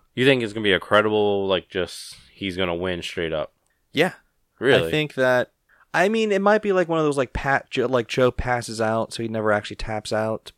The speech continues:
Speaker 2: but he goes to sleep in, like, the Kushida Clutch. Uh, but I think
Speaker 1: Did you just call Roman Joe?
Speaker 2: No, did I?
Speaker 1: Yeah.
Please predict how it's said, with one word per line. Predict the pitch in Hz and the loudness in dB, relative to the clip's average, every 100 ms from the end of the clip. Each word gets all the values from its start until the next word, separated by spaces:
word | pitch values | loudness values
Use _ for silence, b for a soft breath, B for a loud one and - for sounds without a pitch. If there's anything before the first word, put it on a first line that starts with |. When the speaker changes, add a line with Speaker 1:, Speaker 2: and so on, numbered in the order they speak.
| - | -6
Speaker 2:
but | 101 110 | -6 -6
he | 104 | -4
goes | 107 101 | -4 -4
to | 98 | -6
sleep | - 113 110 - - | -6 -4 -6 -8 -14
in, | 110 107 101 | -10 -8 -6
like, | 101 - | -6 -8
the | 101 | -18
Kushida | - 113 101 | -14 -10 -10
Clutch. | - 120 123 - - - _ _ _ - | -2 0 0 -4 -10 -14 _ _ _ -4
Uh, | 117 113 | 0 0
but | 117 120 | 4 2
I | 117 | 2
think | - 131 123 - - | -2 -4 -4 -8 -8
Speaker 1:
Did | |
you | 113 | -6
just | 131 | -6
call | - 139 | -6 -6
Roman | 110 113 107 90 | -4 -6 -8 -6
Joe? | 90 110 - _ _ _ | -8 -10 -18 _ _ _
Speaker 2:
No, | 170 220 131 - | -8 -8 -8 -2
did | 117 | 0
I? | 180 233 214 - | 0 -4 -12 -12
Speaker 1:
Yeah. | 90 | -10